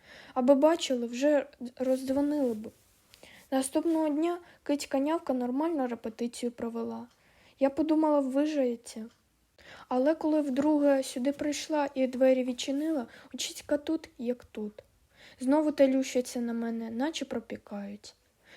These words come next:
Вона замовкла, сама розуміючи, що кидає слова в порожню темряву. Там нічого не було. Ступивши всередину,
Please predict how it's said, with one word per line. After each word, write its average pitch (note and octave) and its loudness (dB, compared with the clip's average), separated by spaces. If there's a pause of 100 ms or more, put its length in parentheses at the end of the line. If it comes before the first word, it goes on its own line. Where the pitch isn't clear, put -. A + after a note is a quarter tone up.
(120)
Вона C4+ 2
замовкла, C4 0
сама B3+ -4
розуміючи, B3 -2
що A#3+ -8
кидає A#3 -2
слова A#3 -4
в C#4 -8
порожню A#3 -6
темряву. G#3 -8 (460)
Там D4 0
нічого C4 0
не A#3 -4
було. G#3 -8 (460)
Ступивши D#4+ -2
всередину, C#4+ -2